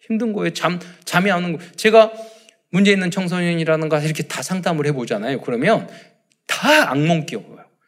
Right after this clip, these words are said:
저녁 내 도망 다녀요. 예.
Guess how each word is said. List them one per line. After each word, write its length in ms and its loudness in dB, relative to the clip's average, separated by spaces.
저녁 320 2
내 80 4
도망 340 0
다녀요. 380 -6
예. 220 -10